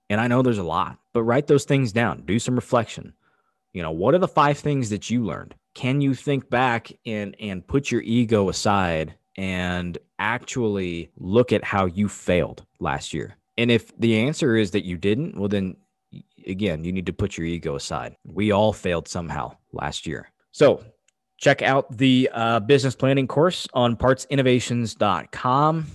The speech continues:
You can find it on my LinkedIn as well. Thank you so much for listening. Again, I, I, I hope that you go back and do some reflection yourself and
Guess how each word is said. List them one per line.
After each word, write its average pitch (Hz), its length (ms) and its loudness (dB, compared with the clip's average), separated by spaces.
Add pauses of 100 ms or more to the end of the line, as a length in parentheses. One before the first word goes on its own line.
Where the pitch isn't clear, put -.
You 113 80 -8
can 101 160 -6
find 113 240 0
it 110 80 2
on 110 80 2
my 101 140 2
LinkedIn 101 680 -4
as 87 140 -4
well. 101 520 0 (160)
Thank 139 220 -2
you 120 60 -2
so 120 160 0
much 113 200 0
for 98 140 -4
listening. 104 680 -4 (140)
Again, 113 340 -2
I, 104 360 -4
I, - 100 -12
I 101 120 -6
hope 113 320 -2
that 101 120 -4
you 107 160 -2
go 98 160 0
back 92 240 -2
and 90 100 -6
do 90 80 -6
some 90 200 -8
reflection 87 440 -4
yourself 85 560 -6 (200)
and 78 320 -12